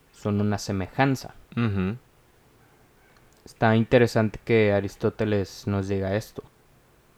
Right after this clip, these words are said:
Speaker 1: Estoy pensando en qué libro podría haber dicho esto.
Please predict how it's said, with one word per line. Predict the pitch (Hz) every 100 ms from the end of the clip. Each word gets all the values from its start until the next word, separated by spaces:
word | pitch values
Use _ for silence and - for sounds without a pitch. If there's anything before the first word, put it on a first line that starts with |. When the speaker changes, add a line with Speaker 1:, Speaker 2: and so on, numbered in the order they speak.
| _ _ _ _
Speaker 1:
Estoy | - 120
pensando | - 131 135 127 131 135
en | 127 110 104 98 101 -
qué | 120
libro | 120 123 127 -
podría | 113 107 104 113 113 104 95 98 - - _ _ _ -
haber | 110 107 104
dicho | 110 - 110
esto. | 107 - -